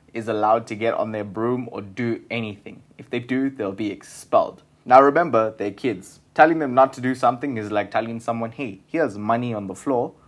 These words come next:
don't pick it up." Useless. But as per usual, Draco has been a rubbish thing, and he takes something that Neville dropped. Little bit of a backstory. When they are getting mail,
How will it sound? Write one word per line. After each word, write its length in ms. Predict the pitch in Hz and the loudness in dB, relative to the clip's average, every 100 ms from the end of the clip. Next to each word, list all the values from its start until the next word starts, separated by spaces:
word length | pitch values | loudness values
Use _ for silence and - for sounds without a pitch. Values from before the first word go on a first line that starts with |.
| _ _ - | _ _ 0
don't 340 | 117 113 107 | 0 0 -6
pick 160 | 107 98 | -12 -10
it 140 | - | -8
up." 200 | - - _ _ _ _ _ | -8 -10 _ _ _ _ _
Useless. 760 | - 120 135 - 98 - - - _ - | -10 -6 -6 -8 -10 -12 -16 -20 _ 0
But 100 | 170 | 6
as 160 | 190 | 6
per 200 | 190 175 | 6 -2
usual, 640 | 156 143 156 151 139 151 240 _ - | -2 0 0 -2 -2 -4 -6 _ -10
Draco 480 | 117 151 170 170 175 | 0 0 0 -2 -2
has 120 | 165 | -4
been 240 | 117 135 127 | -4 -6 -4
a 140 | 92 | -6
rubbish 500 | 95 110 127 123 - | -2 0 0 -6 -10
thing, 240 | - - - | -16 -16 -10
and 140 | 127 | -6
he 80 | 131 | -6
takes 300 | 127 170 - | -4 -6 -2
something 360 | 151 143 151 | -2 -2 -8
that 140 | 127 101 | -6 -6
Neville 440 | 107 117 110 117 | -4 -4 -2 -4
dropped. 440 | 98 101 - - - | -4 -8 -8 -12 -6
Little 220 | 113 170 202 | 4 8 8
bit 120 | 175 | 6
of 120 | 139 | 0
a 60 | 117 | 4
backstory. 640 | 123 113 - - 113 - - | 4 4 0 -10 -10 -10 -4
When 420 | 123 185 226 214 | 0 2 0 -2
they 160 | 160 | 0
are 160 | 147 127 | 2 2
getting 440 | 123 120 120 113 | 0 -6 -6 -8
mail, 340 | 101 98 95 | -6 -8 -8